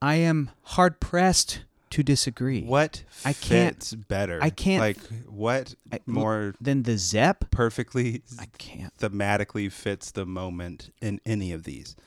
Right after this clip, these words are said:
Speaker 1: I ca-, I don't know. I, you know that I love the
Speaker 2: I
Speaker 1: chain.
Speaker 2: know you love the chain,
Speaker 1: I
Speaker 2: but
Speaker 1: know, you know I love the chain.
Speaker 2: <laughs> it does.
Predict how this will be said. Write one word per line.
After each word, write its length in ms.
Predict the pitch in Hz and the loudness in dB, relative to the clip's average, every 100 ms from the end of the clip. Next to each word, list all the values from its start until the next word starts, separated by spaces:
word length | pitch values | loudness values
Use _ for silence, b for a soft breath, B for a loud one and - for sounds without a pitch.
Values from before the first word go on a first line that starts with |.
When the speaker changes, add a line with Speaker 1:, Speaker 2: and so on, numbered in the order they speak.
| - | -4
Speaker 1:
I 200 | 120 123 | -2 -2
ca-, 140 | - - | -4 -2
I 160 | 123 | 0
don't 140 | 120 104 | 2 0
know. 180 | 92 - | -2 0
I, 100 | 135 | 0
you 180 | 143 143 | 4 4
know 200 | 151 156 | 6 6
that 140 | 143 | 6
I 60 | 131 | 6
love 480 | 127 120 110 - - - | 6 6 4 0 -14 -2
the 100 | 110 | 2
Speaker 2:
I 20 | |
Speaker 1:
chain. 160 | 107 | 4
Speaker 2:
know 60 | 117 | 6
you 120 | 135 | 4
love 180 | 131 123 | 4 2
the 100 | 113 | 0
chain, 320 | - 127 104 | 0 0 0
Speaker 1:
I 60 | 95 | 0
Speaker 2:
but 200 | 104 101 | 0 0
Speaker 1:
know, 60 | 107 | 2
you 80 | |
know 120 | 107 117 | 4 6
I 40 | |
love 160 | 120 98 | 4 2
the 60 | |
chain. 260 | - 101 82 - | -2 -2 -2 -4
Speaker 2:
<laughs> 60 | |
it 160 | - 127 | -6 -2
does. 400 | 127 113 - | -2 -2 -6